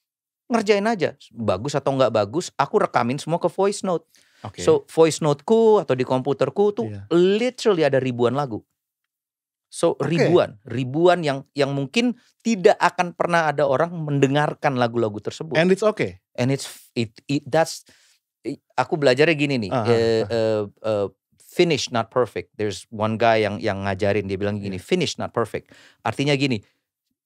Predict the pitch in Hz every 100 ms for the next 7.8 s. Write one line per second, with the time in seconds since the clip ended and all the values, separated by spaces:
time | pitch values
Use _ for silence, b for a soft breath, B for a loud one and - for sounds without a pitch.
0 | _ _ _ - 143 185 208 202 123 117
1 | 110 - 117 110 101 98 - 131 110 110
2 | - 120 117 160 190 - 123 117 110 135
3 | 127 113 135 _ _ - - 127 139 117
4 | 98 - _ _ _ 101 135 _ 110 143
5 | 135 - 120 151 208 226 170 117 107 -
6 | - - 92 120 113 101 _ - 135 -
7 | 202 220 220 156 127 139 120 117